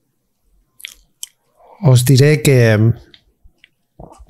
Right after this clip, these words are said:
a veces el conocimiento se encuentra en los libros y a veces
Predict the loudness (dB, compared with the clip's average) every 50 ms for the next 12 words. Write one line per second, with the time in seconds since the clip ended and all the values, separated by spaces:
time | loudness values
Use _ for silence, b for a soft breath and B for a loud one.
0 | -20 -20 _ _ -20 _ _ _ _ _ _ _ _ _ b b b b b b
1 | b b b b b b b b b b _ _ _ -18 -18 -16 -18 -12 -6 -2
2 | 0 0 0 0 0 -2 -2 -2 -4 -4 -6 -10 _ _ _ _ _ _ _ -20
3 | _ _ _ _ _ _ _ _ _ _ _ _ _ _ _ -16 -16 -12 -6 -4
4 | -4 -2 0 0 -2 0 0 0 0 0 2 0 0 0 0 -2 -2 0 0 2
5 | 2 2 2 2 2 2 2 2 0 0 0 0 0 0 -2 0 0 0 2 2
6 | 0 0 -2 -4 -6 -10 _ _ _ _ _ _ _ _ _ _ b b b b
7 | b b b b b b b b _ _ _ _ _ _ _ _ -10 -4 -2 0
8 | 0 2 0 0 -2 -2 -2 -4 -4 -6 -10 _